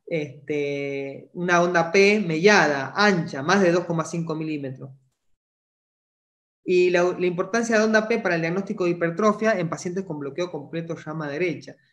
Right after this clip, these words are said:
Por ahí tenemos un paciente que, que tiene bloqueo llama derecha o izquierda, que la sensibilidad de, de los criterios de hipertrofia, Soco-, Sokolov o cualquiera,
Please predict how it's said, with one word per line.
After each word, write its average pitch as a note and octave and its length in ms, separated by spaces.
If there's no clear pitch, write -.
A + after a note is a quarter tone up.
Por E3 160
ahí G#3+ 180
tenemos F3+ 300
un G3+ 160
paciente E3+ 580
que, C#3+ 380
que E3 60
tiene G3+ 220
bloqueo G3 340
llama G3 320
derecha F#3+ 340
o D#3 60
izquierda, D#3+ 680
que E3 120
la D#3+ 160
sensibilidad E3+ 760
de, G3+ 540
de D#3+ 80
los D#3+ 140
criterios F#3+ 420
de F3+ 60
hipertrofia, E3 760
Soco-, - 320
Sokolov D#3 640
o C3+ 260
cualquiera, E3 680